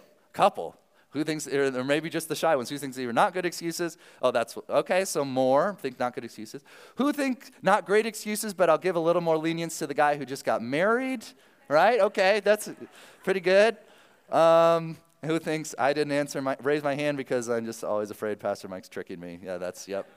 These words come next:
a couple of you there as well. Uh, okay, so let's, let's think about this. The first one has to do with property, right? And the second one has to do with livelihood,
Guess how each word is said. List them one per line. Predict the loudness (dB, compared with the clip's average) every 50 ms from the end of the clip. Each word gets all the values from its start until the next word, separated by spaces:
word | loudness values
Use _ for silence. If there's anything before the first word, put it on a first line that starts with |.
| -20 -20 -20 -20 -20 -20 -20 _ _
a | -4
couple | -4 -2 -2 -2 -4
of | -4 -4 -4
you | -4 -4 -4 -4 -6 -8 -10 _
there | -4 -4 -2 -2 -2 -4 -6 -10 _ _ _ _ _ _ _ _
as | -4 -2 -2 -2 2
well. | 4 6 6 6 4 0 -4 -10 -18 _ _ _ _ _ _ _ _ _ _ _ _ _ _ _ _ _ _ -16 _
Uh, | -4 -4 -2 -2 -2 -4 -6
okay, | -4 0 0 0 0 -2 -6 _ _ _ _ _ _ _ _ _
so | _ -4 -2 0 2
let's, | 2 0 0 -2 -8 -10 -8
let's | -2 -2 -2 -2 -2
think | -8 -8 -6 -4
about | -4 -2 -2 -4 -4
this. | -6 -8 -10 -10 -10 -12 -14 -14 -16 -18 _ _ _ _ _ _ _ _ _ _
The | -8 -8
first | -4 2 2 2 2 0 -4
one | -2 0 2 4 4 4 2 0 -2 -4 -8 -16 _ _ _
has | -4 -2 -2 -2 -2 -6
to | -10 -8
do | -6 -4 -4 -4
with | -4 -4 -4 -4 -4 -6 -8 _ _ _ _ _ _ _ _ _
property, | 0 2 2 2 0 -2 -4 -4 -4 -6 -10 -6
right? | -4 -2 -2 0 -2 -4 -6 -10 -14 -14 -14 -14 -16 -20 _ _ _
And | -14
the | -10 -6
second | -4 -4 -4 -4 -6 -8
one | -8 -6 -6 -8
has | -8 -8 -8 -8 -8 -8 -10
to | -14 -16 -14
do | -12 -12 -10 -10
with | -8 -10 -10 -12 -14 _ _ _ -20 -20 _ _
livelihood, | -6 -4 -2 -2 -2 -4 -6 -8 -8 -8 -8 -8 -6 -6 -4 -6 -6 -8 -10